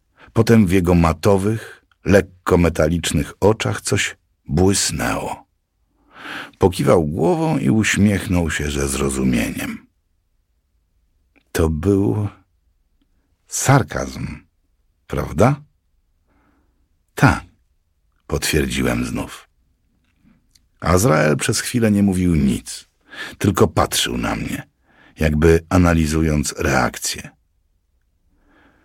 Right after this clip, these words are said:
„Uważa pan zapewne, że obecne metody działania są mało efektywne?” „Nigdy bym nie śmiał krytykować ustroju”, zastrzegłem od razu.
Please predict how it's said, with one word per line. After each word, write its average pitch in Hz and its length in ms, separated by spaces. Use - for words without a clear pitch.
„Uważa 101 540
pan 104 300
zapewne, 95 680
że 90 240
obecne 87 540
metody 92 500
działania 80 640
są 82 400
mało 80 480
efektywne?” 71 760
„Nigdy 76 500
bym 76 260
nie 71 140
śmiał 76 280
krytykować - 720
ustroju”, - 600
zastrzegłem 67 720
od 62 120
razu. 60 340